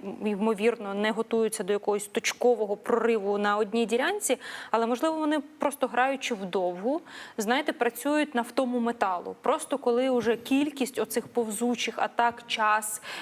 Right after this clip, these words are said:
е, протягом якого вони продовжуються, ем, спрацюють усі разом за їхнім розрахунком,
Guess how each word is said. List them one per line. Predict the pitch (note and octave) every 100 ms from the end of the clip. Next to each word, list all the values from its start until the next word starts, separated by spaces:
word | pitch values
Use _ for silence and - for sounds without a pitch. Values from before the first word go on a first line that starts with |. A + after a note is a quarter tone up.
| -
е, | A#3
протягом | A#3 A#3+ A3+ A3+
якого | A3 A#3 A3+ A3
вони | G#3+ A3
продовжуються, | G#3+ A3 G#3 D4 D#4 D4 C#4+ C#4+ C#4 C4+ C4+ - - -
ем, | A3+ A3+ A3 - -
спрацюють | - - D4+ C#4 C4+ D#4 C#4+ A#3+ -
усі | B3+ - B3+
разом | D4+ F4 D#4+ C4+
за | A#3 C4+
їхнім | G#3+ - B3+ C4
розрахунком, | D4+ D4 D4 D#4 D4 C#4+ D4